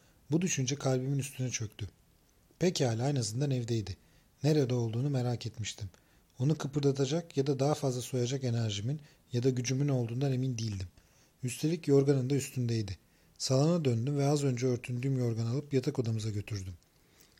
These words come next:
Kravatı ve kemeri üzerindeydi ve hala derin uykudaydı. Yatağa yanına yattım. Kravatı çıkarıp gömleğin en üst düğmesini açtım. Uykusunda anlaşılmaz bir şeyler mırıldandı ama uyanmadı.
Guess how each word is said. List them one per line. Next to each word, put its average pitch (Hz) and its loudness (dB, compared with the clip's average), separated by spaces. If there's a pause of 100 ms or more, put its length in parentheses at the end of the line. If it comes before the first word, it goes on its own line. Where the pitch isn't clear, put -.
(140)
Kravatı 143 4
ve 180 6
kemeri 143 2
üzerindeydi 120 0 (380)
ve 127 4
hala 143 4
derin 131 2
uykudaydı. 104 -4 (500)
Yatağa 160 2
yanına 143 4
yattım. 110 -4 (580)
Kravatı 143 4
çıkarıp 131 0 (260)
gömleğin 131 4
en 165 2
üst - -4
düğmesini 135 0
açtım. 110 -4 (800)
Uykusunda 147 2
anlaşılmaz 151 2
bir 139 2
şeyler 147 2
mırıldandı 117 0
ama 143 2
uyanmadı. 110 0